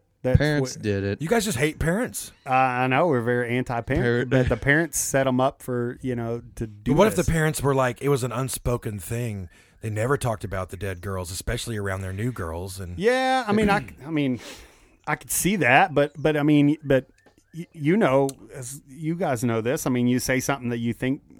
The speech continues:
Speaker 1: you're just saying in front of your wife, and then there's a kid that, that's playing that you don't think's paying
Speaker 2: And
Speaker 1: attention.
Speaker 2: they're paying
Speaker 1: And all of a
Speaker 2: attention.
Speaker 1: sudden they're like, "Blah!"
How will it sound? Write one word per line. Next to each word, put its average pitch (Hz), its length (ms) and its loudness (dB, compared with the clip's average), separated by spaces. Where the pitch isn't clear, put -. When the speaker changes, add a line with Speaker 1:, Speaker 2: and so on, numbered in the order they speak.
Speaker 1:
you're 131 320 -10
just 117 220 -8
saying 120 240 -2
in 120 100 0
front 123 220 -4
of - 20 0
your 120 120 0
wife, 135 360 0
and 110 100 -6
then 110 220 -6
there's 123 200 0
a 117 40 -4
kid 139 300 2
that, 123 120 -6
that's - 180 -6
playing 135 480 2
that 117 120 -2
you 123 80 4
don't 120 160 0
think's 120 180 -4
paying 120 240 -2
Speaker 2:
And - 20 0
Speaker 1:
attention. 110 320 -2
Speaker 2:
they're 139 140 4
paying 123 340 6
Speaker 1:
And 120 240 2
all 143 120 10
of 143 100 4
a - 0 -
Speaker 2:
attention. 104 40 0
Speaker 1:
sudden 143 140 4
they're 127 120 4
like, 120 180 2
"Blah!" 226 300 8